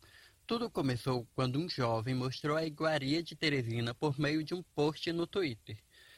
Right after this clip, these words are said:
E logo foi rebatido por um usuário que acusou os teresinenses de copiar a bomba de São Luís. Olha,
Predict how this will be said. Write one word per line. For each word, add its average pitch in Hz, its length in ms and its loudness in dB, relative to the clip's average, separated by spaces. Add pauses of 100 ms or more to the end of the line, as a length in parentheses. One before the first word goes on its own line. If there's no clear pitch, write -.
(220)
E 143 60 -2
logo 135 380 4
foi 175 140 0
rebatido 160 540 0
por 160 200 0
um 170 160 -2
usuário 170 680 4
que 170 300 -2
acusou 175 560 -2
os - 100 -10
teresinenses 160 840 -2
de 156 120 -8 (160)
copiar 156 640 2 (440)
a 160 80 -2
bomba 139 560 -2 (380)
de 147 120 -8
São 127 320 -2
Luís. 123 520 -6 (240)
Olha, 120 400 4